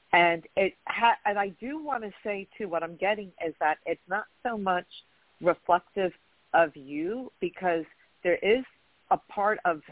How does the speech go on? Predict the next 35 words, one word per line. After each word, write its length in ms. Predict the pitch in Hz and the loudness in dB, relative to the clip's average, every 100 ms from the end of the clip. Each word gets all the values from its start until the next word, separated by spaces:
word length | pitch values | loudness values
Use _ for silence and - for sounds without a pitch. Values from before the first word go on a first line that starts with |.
| - | -6
somebody 500 | 196 214 208 185 - | -4 -2 -6 -6 -8
in 140 | 165 | -6
management, 640 | 160 165 170 175 - 160 - | -2 0 0 -4 -6 -8 -6
maybe, 320 | 156 160 196 | -2 0 2
like, 200 | 214 156 - - _ - _ _ _ _ - - - | 2 2 0 -14 _ -20 _ _ _ _ -2 -2 0
maybe, 160 | 196 | 0
like, 200 | 285 202 156 | 2 0 -2
one 320 | 151 196 247 - | 0 2 0 -6
person 640 | 202 196 - 185 151 143 _ _ _ _ 131 | -4 -2 -4 -6 -6 -8 _ _ _ _ -4
really 320 | 147 220 247 | 2 2 2
appreciates 960 | 185 - - 180 190 - 208 165 147 - _ - _ _ _ _ - | -2 -4 -6 -6 -6 -6 -2 0 -2 -4 _ -20 _ _ _ _ -6
who 160 | 220 226 | -2 -2
you 340 | 190 180 156 - | -2 -2 0 4
are, 480 | 156 156 170 214 - 151 | 4 4 2 -2 -6 -4
but 140 | 185 - | -2 -2
because 320 | 175 - 190 160 - | -6 -4 -4 -4 -4
it's 140 | 165 - | -4 -2
almost 320 | 175 196 208 | -4 -4 -6
like 140 | 196 - | -6 -4
they're, 160 | 160 - - | -4 -4 -4
they're 100 | 160 | -2
in 200 | 170 170 | -2 -4
the 180 | 151 143 | -4 -2
undertow 680 | 143 151 180 185 202 202 202 | -2 -2 -4 -6 -2 -2 0
of 120 | 156 147 | -4 -4
the 120 | 151 - | -8 -6
ocean, 500 | 139 143 - 208 226 _ - - _ | -6 -6 -8 -8 -8 _ -20 -20 _
like 120 | 170 | 2
they're 140 | 170 151 | 4 0
trying 220 | - 175 196 | 2 0 0
to 100 | - | -6
keep 220 | - 165 | -6 -4
themselves 420 | 165 151 156 151 | -4 -2 -4 -4
from 180 | - 135 | -6 -8
drowning. 560 | 127 135 135 131 113 | -2 2 2 0 -6